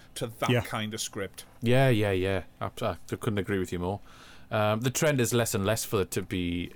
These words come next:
Speaker 3: audience-attended sitcoms.
Speaker 1: Yep.
Speaker 3: But, uh,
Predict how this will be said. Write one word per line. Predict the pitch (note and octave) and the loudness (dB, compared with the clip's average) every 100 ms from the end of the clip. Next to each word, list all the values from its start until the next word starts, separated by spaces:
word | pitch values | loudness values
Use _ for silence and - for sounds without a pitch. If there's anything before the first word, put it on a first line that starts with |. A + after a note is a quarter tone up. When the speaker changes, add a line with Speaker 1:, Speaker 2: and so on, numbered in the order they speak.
| - | -2
Speaker 3:
audience-attended | A#2 G#2 F#2+ F#2 F2 - - - - - - G2 F2+ E2 | 2 4 4 0 0 -4 -8 -14 -8 -6 -2 0 0 -2
sitcoms. | - - - D2 D2 G#2+ - - - - | -2 -2 -2 -4 -4 -8 -12 -18 -16 -6
Speaker 1:
Yep. | B2+ | -2
Speaker 3:
But, | A#2+ G#2+ - | 0 0 2
uh, | A2+ A2 A2 A2+ | 2 4 4 2